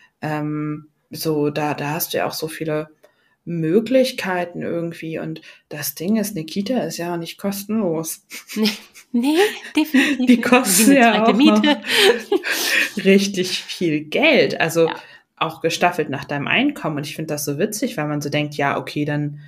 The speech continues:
Speaker 1: verdienen Leute, die richtig viel Geld verdienen, müssen dann auch richtig viel zahlen.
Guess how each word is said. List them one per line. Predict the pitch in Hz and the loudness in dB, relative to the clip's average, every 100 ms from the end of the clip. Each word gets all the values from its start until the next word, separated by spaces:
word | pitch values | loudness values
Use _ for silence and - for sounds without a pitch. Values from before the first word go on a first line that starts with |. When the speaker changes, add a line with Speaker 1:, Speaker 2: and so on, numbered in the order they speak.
| _ | _
Speaker 1:
verdienen | - 143 151 151 | -14 -10 -6 -4
Leute, | 143 147 147 | -2 -4 -4
die | 151 | -4
richtig | 151 143 160 - | -4 -4 -6 -6
viel | 156 151 | -8 -2
Geld | 160 156 | 0 0
verdienen, | 156 151 151 151 | -2 -6 -6 -6
müssen | 147 147 | -6 -8
dann | 143 | -8
auch | 123 - | -6 -8
richtig | 147 139 | -10 -10
viel | - 139 139 | -10 -10 -6
zahlen. | 185 185 156 147 | -4 -2 -2 -4